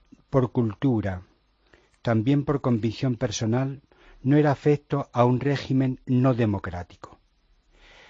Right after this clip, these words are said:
Pero ciertamente, lo que en algunas ocasiones se intentó pasar como desafecto al pueblo español, eso no se puede decir.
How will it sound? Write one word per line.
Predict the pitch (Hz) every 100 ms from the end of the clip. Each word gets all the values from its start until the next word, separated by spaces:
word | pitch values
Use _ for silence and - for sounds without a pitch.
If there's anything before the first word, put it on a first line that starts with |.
| - _
Pero | 131 127
ciertamente, | - 170 170 165 127 113 104 95 98 95 _ _ _ - -
lo | 123 120
que |
en | 120
algunas | 120 143 151 143
ocasiones | 143 127 139 135 120
se | 123
intentó | 110 113 110 127
pasar | 117 110 131 120
como | 120 110 110 107 - - - -
desafecto | 120 113 123 - 147 -
al | 123
pueblo | - 135 127
español, | - 123 127 147 139 -
eso | 147 -
no | 139 127
se | 127
puede | 131 110 107
decir. | 98 - -